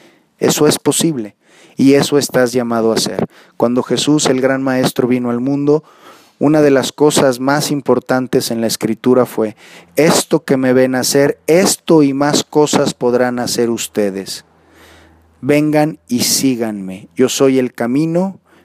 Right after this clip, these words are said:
la verdad y la vida". A través de seguir sus principios, sus enseñanzas y de profundizar y entender en las verdades que vino a explicar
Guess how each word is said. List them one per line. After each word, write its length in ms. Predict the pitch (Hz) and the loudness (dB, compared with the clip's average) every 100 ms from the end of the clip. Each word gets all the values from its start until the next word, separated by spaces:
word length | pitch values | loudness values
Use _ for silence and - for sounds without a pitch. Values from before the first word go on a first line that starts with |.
| _ | _
la 220 | - 120 113 | 0 0 2
verdad 720 | 113 113 110 131 147 156 - _ _ _ _ _ - | 0 -2 -2 0 0 -4 -8 _ _ _ _ _ -2
y 140 | 135 | 0
la 200 | 131 113 | 2 0
vida". 560 | 110 110 104 92 82 - - - _ _ _ _ _ - - - | -2 -4 -4 -8 -8 -16 -20 -20 _ _ _ _ _ -20 -20 -6
A 120 | 123 | -4
través 500 | - 135 135 160 175 | 0 0 4 4 4
de 120 | 175 | 2
seguir 600 | 175 - 135 147 175 202 - _ _ - | 2 2 0 2 2 2 0 _ _ -4
sus 380 | - - 190 - | 0 4 4 2
principios, 920 | 160 160 143 147 139 131 120 113 - - - | 0 0 2 0 0 0 0 0 -14 -14 -2
sus 340 | - 175 170 | 2 4 4
enseñanzas 920 | 170 160 143 135 127 127 117 113 104 - - - | 2 0 0 0 -2 -2 -2 -4 -4 -12 -8 2
y 100 | 147 | 4
de 120 | 147 | 4
profundizar 840 | 156 147 - 143 131 147 156 185 | 2 2 0 -2 2 2 2 2
y 100 | 190 | -2
entender 540 | 175 156 131 131 139 139 | -6 -4 -4 -2 0 0
en 120 | 131 | -2
las 180 | 123 113 | -4 -2
verdades 560 | 120 117 131 160 170 | -2 2 0 0 -2
que 160 | - 135 | -2 -2
vino 240 | 127 131 | -2 -4
a 20 | 123 | -6
explicar 760 | - - 113 107 123 170 - | -8 -6 -6 -2 -2 -2 -6